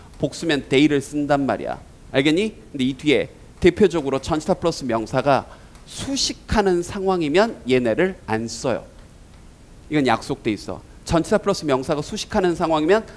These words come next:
단수면 that, 복수면 those를 써주는 거야. 이것도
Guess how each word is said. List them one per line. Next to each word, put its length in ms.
단수면 500
that, 260
복수면 600
those를 540
써주는 420
거야. 220
이것도 560